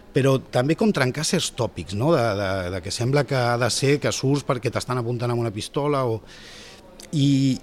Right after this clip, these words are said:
i ja et dic, eh, quan entrevistes te n'adones que són històries menys, menys cliché, no? Menys cliché, sobretot.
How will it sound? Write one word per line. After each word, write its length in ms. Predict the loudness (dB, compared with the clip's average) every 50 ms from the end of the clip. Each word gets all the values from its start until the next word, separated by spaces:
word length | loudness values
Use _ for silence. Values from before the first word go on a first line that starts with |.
| -4
i 80 | 2 4
ja 140 | 4 4 4
et 80 | 4
dic, 180 | 2 2 4 4
eh, 140 | 2 2 2
quan 140 | 2 0 0 0
entrevistes 640 | -2 -2 0 0 0 0 0 -2 -4 -6 -4 -2
te 80 | 0 0
n'adones 300 | 2 2 2 2 0 0
que 80 | -2 2
són 160 | 4 4 4
històries 400 | 4 6 8 10 10 10 10 12
menys, 720 | 12 12 12 12 12 10 10 8 6 4 2 -4 -6 -10 -14 -18 -20 -20 -18 -20 -20 -14 -6 -2
menys 260 | 4 4 6 6 4
cliché, 540 | 4 4 4 4 4 2 0 0 0 0 -2 -6 -12 -20 -20 -20 -14 -8 -4
no? 240 | -2 0 0 0 0
Menys 320 | 0 0 0 0 0 0
cliché, 400 | 0 0 0 0 -2 -2 -2 -4 -6 -12 -20 -20 -12
sobretot. 640 | -8 -6 -4 -4 -4 -4 -4 -4 -6 -6 -8 -14 -20